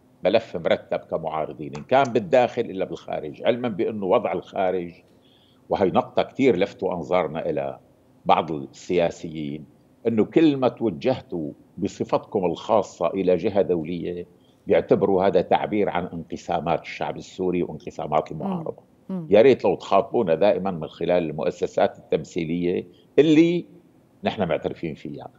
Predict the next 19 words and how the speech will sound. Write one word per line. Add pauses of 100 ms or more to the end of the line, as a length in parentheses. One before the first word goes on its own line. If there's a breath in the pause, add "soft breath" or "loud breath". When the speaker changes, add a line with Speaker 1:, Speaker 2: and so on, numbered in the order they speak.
(220 soft breath)
Speaker 1:
ومشان
هيك
هذا
يعني
شوي
شوي
ربط
إيدينا. (240 soft breath)
بس
أنا
راح
أقترح
أن
يكون
لدينا
ملف، (600 soft breath)
بهالملف
ينحكى
فيه